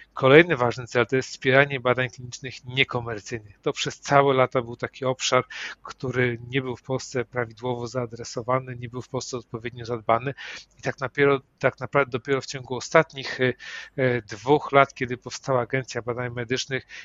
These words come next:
widzimy, że na tym obszarze dzieją się pozytywne rzeczy, rzeczy i widzimy, e, stopniowo, stopniowo, e, ale widoczny rozwój badań klinicznych niekomercyjnych.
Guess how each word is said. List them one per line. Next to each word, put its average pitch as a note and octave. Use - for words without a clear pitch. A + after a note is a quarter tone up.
widzimy, B2+
że B2
na A#2+
tym D3
obszarze B2+
dzieją A#2+
się A#2+
pozytywne B2+
rzeczy, B2
rzeczy B2+
i C3+
widzimy, C3
e, B2
stopniowo, C3
stopniowo, A#2+
e, B2
ale B2
widoczny A#2
rozwój A#2+
badań A#2
klinicznych A#2
niekomercyjnych. A2+